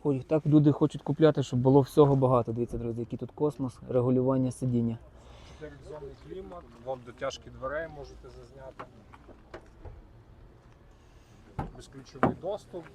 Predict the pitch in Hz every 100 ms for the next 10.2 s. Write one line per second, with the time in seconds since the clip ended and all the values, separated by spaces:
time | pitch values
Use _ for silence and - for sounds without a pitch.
0 | - - 120 131 - 120 - 151 196 -
1 | 151 135 - - - - 135 - - -
2 | - - - - - - - - - -
3 | - - _ - - - - - _ -
4 | 131 113 - 107 107 131 160 - - 123
5 | 143 143 127 127 131 127 - - - 170
6 | 160 - - - - - - - - -
7 | - - 117 127 131 - - 123 113 110
8 | 104 - - - 123 143 151 123 139 135
9 | 139 151 160 143 131 110 107 123 139 -
10 | 120